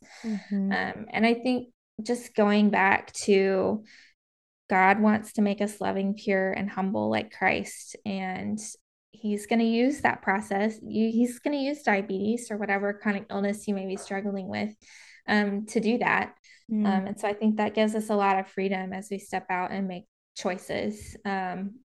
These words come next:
Speaker 2: specific to, um, our own bodies.
Speaker 1: Yeah, I love that. Yeah, God's will is your growth in Christ-likeness, and that he doesn't promise us these other <laughs> very specific things, but he promises us to make us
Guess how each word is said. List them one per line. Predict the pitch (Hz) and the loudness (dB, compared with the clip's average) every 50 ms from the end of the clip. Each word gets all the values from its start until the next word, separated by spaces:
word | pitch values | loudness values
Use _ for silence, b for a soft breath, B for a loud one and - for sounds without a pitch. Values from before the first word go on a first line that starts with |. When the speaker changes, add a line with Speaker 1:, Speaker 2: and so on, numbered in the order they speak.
| _ _ _ _ | _ _ _ _
Speaker 2:
specific | - - - 196 190 - 180 196 - - - - - | -20 -8 -6 -6 -6 -6 -8 -8 -8 -10 -12 -12 -8
to, | - 208 208 214 220 214 220 226 220 - - | -6 -6 -4 -4 -4 -4 -4 -4 -6 -8 -10
um, | - - - - 226 220 - - _ _ | -10 -10 -8 -10 -10 -12 -14 -18 _ _
our | 202 190 190 | -10 -8 -8
own | 180 180 196 | -8 -8 -8
bodies. | - - - - - - - 226 - - - - _ _ _ _ _ _ _ _ _ | -10 -10 -12 -12 -12 -12 -14 -14 -16 -18 -20 -20 _ _ _ _ _ _ _ _ _
Speaker 1:
Yeah, | 220 208 214 220 214 208 190 175 - | -4 -2 -2 0 0 0 0 -2 -2
I | - 196 | -2 -2
love | 208 196 196 196 - | 0 0 -2 0 0
that. | 180 170 160 - - _ _ _ _ - | 0 2 2 0 -2 _ _ _ _ 2
Yeah, | 202 185 175 | 4 4 4
God's | 175 - 196 196 202 - - | 6 6 4 4 4 2 2
will | 196 196 196 185 | 4 4 6 6
is | - - 190 190 - | 4 4 2 0 -2
your | 208 202 180 180 180 | -2 0 0 0 0
growth | 180 - 180 165 165 196 - | 0 0 0 2 2 0 -2
in | - 196 185 | -4 -6 -6
Christ-likeness, | 190 - - 170 180 - - - 165 - - 165 - 165 196 - - - B B B B B B B B B _ _ - | -4 -2 -2 -2 -2 -2 -2 -2 -2 -2 -2 -2 -4 -4 -4 -6 -10 -18 B B B B B B B B B _ _ -2
and | 196 196 | 0 2
that | 196 185 185 185 - - - _ _ - | 4 4 4 2 2 -2 -8 _ _ -4
he | 214 233 | 0 2
doesn't | 220 226 233 247 214 220 | 2 4 2 2 0 0
promise | - - 233 220 226 226 240 - | 0 2 2 4 4 2 2 2
us | - 208 208 226 - - - - - _ _ _ _ _ _ _ | 4 2 2 2 0 -8 -16 -18 -20 _ _ _ _ _ _ _
these | - 247 220 214 214 220 | -6 -2 0 0 4 4
other | 208 202 202 196 196 196 | 6 6 6 6 4 4
<laughs> | 214 | 4
very | 240 240 240 254 302 311 | 4 4 6 6 4 4
specific | 294 - - 285 269 254 240 233 233 240 | 4 2 2 2 4 4 4 4 4 4
things, | - 220 214 208 202 196 196 202 233 - - | 4 4 4 4 4 4 2 2 0 2 4
but | 208 196 180 - - | 6 6 6 6 4
he | 226 226 214 202 208 - _ _ | 2 4 4 4 2 -2 _ _
promises | - 202 196 202 208 - 202 208 214 214 | 2 2 4 4 2 0 -2 -2 2 4
us | 180 190 196 - - | 4 4 4 0 -2
to | - 202 | -2 0
make | 190 190 196 214 285 277 | 2 4 4 4 6 8
us | 262 208 202 220 220 - | 8 8 8 8 6 0